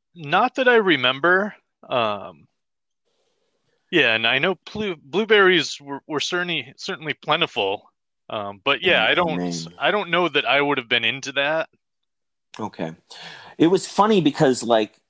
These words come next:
Speaker 2: the, the way my mom made blueberry pancakes, she just threw the blueberries in there. So we always had these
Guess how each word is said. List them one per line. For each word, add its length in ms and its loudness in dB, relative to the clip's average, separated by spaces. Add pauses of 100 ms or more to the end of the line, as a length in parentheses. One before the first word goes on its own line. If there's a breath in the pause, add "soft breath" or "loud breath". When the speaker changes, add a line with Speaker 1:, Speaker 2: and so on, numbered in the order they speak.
(240)
Speaker 2:
the, 220 -10
the 200 -2
way 160 0
my 160 0
mom 340 -4
made 200 -12
blueberry 320 -10
pancakes, 540 -14
she 160 -14
just 280 -14
threw 240 -4
the 100 -6
blueberries 600 -6
in 180 -10
there. 160 -12
So 180 -8
we 140 -2
always 240 0
had 180 -6
these 200 -10